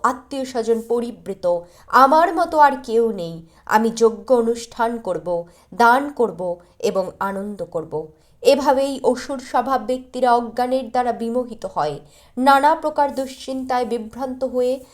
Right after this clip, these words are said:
এবং মোহজালে বিজড়িত হয়ে কামভোগে আসক্ত চিত্ত সেই ব্যক্তিরা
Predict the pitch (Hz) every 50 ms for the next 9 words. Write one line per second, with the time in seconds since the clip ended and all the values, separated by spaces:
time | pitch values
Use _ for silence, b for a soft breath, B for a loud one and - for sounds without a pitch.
0 | B B - - - 247 302 294 277 262 262 277 269 269 330 320 254 302 285 285
1 | 285 233 196 247 262 220 277 285 285 285 277 285 269 269 269 262 262 262 262 -
2 | - 233 226 240 254 262 262 254 262 262 233 247 247 254 254 B B B B B
3 | - - 240 - - 277 269 - - - 247 240 247 - 247 254 - - 254 254
4 | 254 - 233 240 226 226 226 233 233 - - 269 247 233 208 202